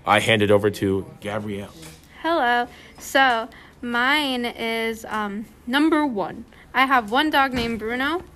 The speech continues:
Speaker 2: Number two, I'm an a cappella and magical choir.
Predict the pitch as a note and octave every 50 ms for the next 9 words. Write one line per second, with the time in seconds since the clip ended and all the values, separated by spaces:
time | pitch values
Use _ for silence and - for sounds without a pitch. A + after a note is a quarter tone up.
0 | - - - - - - - - - - - - - - - - A#3 A#3+ B3+ C#4
1 | C#4+ C4+ D4+ D4+ D4 - - - B3 A3+ A#3 B3+ - - A3+ A#3 A#3+ A#3+ A#3 G#3
2 | G#3+ B3+ C4 - C4 - C4 C4 B3 B3 B3 A#3+ A3+ G#3 G3+ G#3 G#3 B3 B3 B3
3 | B3+ B3+ C4 C4 - - A#3 G3+ G3 G3 F#3+ G3 G3 G#3 A#3 C4+